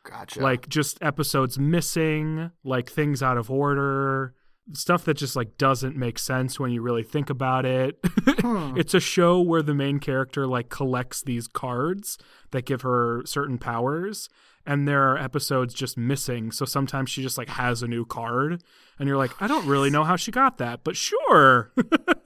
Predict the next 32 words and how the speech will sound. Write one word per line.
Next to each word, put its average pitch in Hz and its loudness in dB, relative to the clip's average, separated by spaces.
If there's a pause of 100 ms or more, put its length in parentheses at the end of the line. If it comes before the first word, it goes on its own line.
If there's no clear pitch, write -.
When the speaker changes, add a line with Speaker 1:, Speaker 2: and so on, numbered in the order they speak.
(280)
Speaker 1:
Huh. 196 4 (240)
I've 147 -10
never 147 2
heard 120 -2
of 117 -2
this. 110 -6
Speaker 2:
Yeah. 110 -10
It's, 151 -4
uh, 143 2
it's - -4
a 180 0
really 185 2
bad 180 0
adaptation, 175 -2
and 127 -4
luckily 127 -4
they've, 120 -4
they, 117 -8
you 147 -2
know, 113 -4
it's 143 0
been 180 4
made 175 4
available 147 2
in 120 2
a, 120 0
in 123 -2
much 123 -2
better 120 -4
form 113 -8
since, 117 -12
but 117 -16